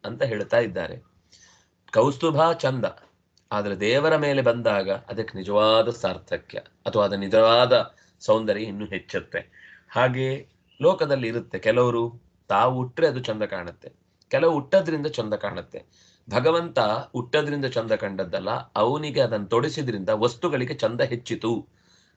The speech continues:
ಲೋಕದಲ್ಲಿ ಹೇಳುವುದುಂಟು, ಕೆಲವು ಪ್ರಶಸ್ತಿಗಳನ್ನು ಕೆಲವರಿಗೆ ಕೊಡುವಾಗ ಪ್ರಶಸ್ತಿಯ ಬೆಲೆ ಹೆಚ್ಚಿತು ಅಂತ ಅನ್ನೋದು ಕೆಲವರಿಗೆ, ಪ್ರಶಸ್ತಿಯಿಂದ ಬೆಲೆ ಹೆಚ್ಚಿತು ಅಂತ ಕೆಲವರಿಗೆ. ಇನ್ನು ಕೊಟ್ರು ಬಿಟ್ರು ಎರಡೂ ಒಂದೇ ಅನ್ನೋದು ಬಿಡಿ, ಅದು ಬೇರೆನೆ, ಅದು ಈ ಕೆಟಗರಿಯಲ್ಲಿ ಬರುವುದಿಲ್ಲ.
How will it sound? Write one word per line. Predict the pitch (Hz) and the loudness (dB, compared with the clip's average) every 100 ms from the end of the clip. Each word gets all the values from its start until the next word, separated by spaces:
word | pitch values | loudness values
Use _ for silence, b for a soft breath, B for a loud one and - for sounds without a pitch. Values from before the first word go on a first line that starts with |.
| b - 117 | b -6 0
ಲೋಕದಲ್ಲಿ | 123 127 120 113 110 | 2 2 0 -2 0
ಹೇಳುವುದುಂಟು, | 113 113 98 87 | 0 0 -4 -6
ಕೆಲವು | 90 104 | 0 0
ಪ್ರಶಸ್ತಿಗಳನ್ನು | 101 107 113 - 110 104 101 | 0 -2 -4 -6 0 0 0
ಕೆಲವರಿಗೆ | 98 98 98 95 | -2 -2 -2 -4
ಕೊಡುವಾಗ | 104 113 123 95 82 - b b b b | 0 4 4 2 -4 -14 b b b b
ಪ್ರಶಸ್ತಿಯ | 113 - - 160 - 160 | 0 0 -2 -10 0 2
ಬೆಲೆ | 135 131 | 4 2
ಹೆಚ್ಚಿತು | 127 123 127 120 113 | 2 -6 -8 -8 -8
ಅಂತ | 110 107 | -4 -4
ಅನ್ನೋದು | 104 107 110 | -4 -6 -4
ಕೆಲವರಿಗೆ, | 98 98 85 85 - _ _ _ b b b b b _ | -2 -2 -6 -10 -16 _ _ _ b b b b b _
ಪ್ರಶಸ್ತಿಯಿಂದ | 131 143 190 - 175 175 170 | 2 4 4 2 0 2 4
ಬೆಲೆ | 151 156 | 4 4
ಹೆಚ್ಚಿತು | 147 147 143 127 117 | 0 -6 -8 -8 -8
ಅಂತ | 117 | -10
ಕೆಲವರಿಗೆ. | - 101 95 87 90 _ _ _ _ - | -6 -4 -4 -8 -14 _ _ _ _ -8
ಇನ್ನು | 107 123 117 | -4 -2 -4
ಕೊಟ್ರು | - - 104 - 135 143 | -6 -4 -6 -2 -2 0
ಬಿಟ್ರು | 120 120 135 | 0 -2 0
ಎರಡೂ | 113 107 123 | 2 2 2
ಒಂದೇ | 107 123 120 | 2 2 2
ಅನ್ನೋದು | 107 107 131 | 2 -2 -2
ಬಿಡಿ, | 123 98 - - | -2 -2 -8 -6
ಅದು | 113 107 | -4 0
ಬೇರೆನೆ, | 107 117 104 85 - | 4 4 2 -4 -8
ಅದು | 98 | -8
ಈ | 95 95 95 | -6 -6 -8
ಕೆಟಗರಿಯಲ್ಲಿ | 90 92 98 98 95 95 | -4 -2 -2 -4 -4 -4
ಬರುವುದಿಲ್ಲ. | 92 107 104 | -2 -2 -2